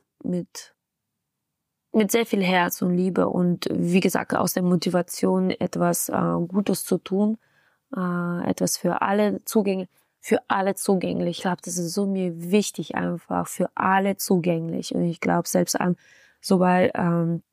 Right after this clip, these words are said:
am Preis, an, äh, Abos, an den Sachen, äh, die wir hier anbieten,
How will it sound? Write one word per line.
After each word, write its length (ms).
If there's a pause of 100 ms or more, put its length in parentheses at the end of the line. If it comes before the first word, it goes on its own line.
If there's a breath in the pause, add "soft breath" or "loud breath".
(720)
am 220
Preis, 560
an, 180
äh, 180
Abos, 720
an 400
den 480
Sachen, 640
äh, 260
die 160
wir 100
hier 260
anbieten, 680